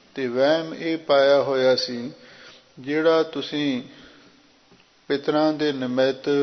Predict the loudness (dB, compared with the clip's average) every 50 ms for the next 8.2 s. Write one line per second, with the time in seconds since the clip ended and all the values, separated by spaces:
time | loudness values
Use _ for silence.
0 | 0 0 -2 -2 -2 0 0 0 -2 0 0 2 2 0 0 -2 -4 -4 -6 -2
1 | 0 4 4 6 6 4 2 0 -4 -8 -8 -12 -18 -20 -20 -20 -20 -20 -20 -20
2 | -20 -20 _ -14 -10 -8 -8 -6 -4 -4 -4 -2 0 0 0 0 0 0 -2 -2
3 | -2 -2 -4 -6 -12 -20 -20 -20 -20 -20 _ -8 -6 -6 -6 -4 0 2 4 4
4 | 4 2 0 -2 -2 -2 -4 -4 -2 0 2 2 4 2 2 2 0 0 0 -2
5 | -4 -4 -6 -8 -12 -14 -16 -18 -20 -20 -20 -20 -20 _ _ _ _ _ -4 0
6 | 0 0 2 2 0 -2 -2 -4 -6 -6 -4 -4 -4 0 0 0 0 0 0 -4
7 | -6 -6 -4 -2 -2 -2 -2 -4 -4 -4 -2 -2 -4 -6 -8 -12 -14 -14 -14 -16
8 | -18 -18 -20